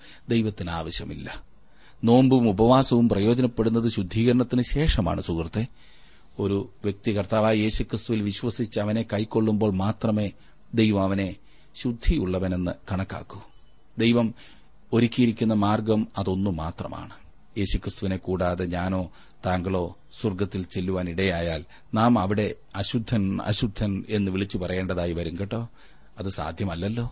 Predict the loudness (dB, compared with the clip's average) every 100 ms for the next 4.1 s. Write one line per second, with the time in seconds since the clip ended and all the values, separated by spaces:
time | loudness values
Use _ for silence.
0 | -10 -20 -20 -20 -10 -6 -4 -2 -2 -2
1 | -4 -6 -14 -16 -4 -2 -2 -4 -6 -6
2 | -4 -4 -2 -4 -4 -6 -6 -8 -14 -20
3 | -20 -20 -20 -20 -10 -6 -4 -6 -10 -16